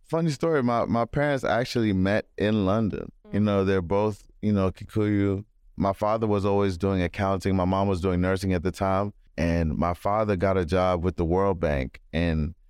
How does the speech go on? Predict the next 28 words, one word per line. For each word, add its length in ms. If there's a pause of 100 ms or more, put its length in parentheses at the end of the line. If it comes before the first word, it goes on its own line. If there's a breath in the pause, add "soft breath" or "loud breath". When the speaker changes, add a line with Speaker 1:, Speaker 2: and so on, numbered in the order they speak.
(240)
Speaker 1:
like, 180
my 160
parents 520
influenced 500
my 200
career 580 (220)
when 180
they 160
left 260
their 160
homeland. 580
Like, 200
to 80
leave 320
home, 580 (520)
I 60
think, 180
is 100
a 80
very 420
difficult 540
decision. 640
And 400 (400)
that 240
decision 500
they 240
made 540
helped 360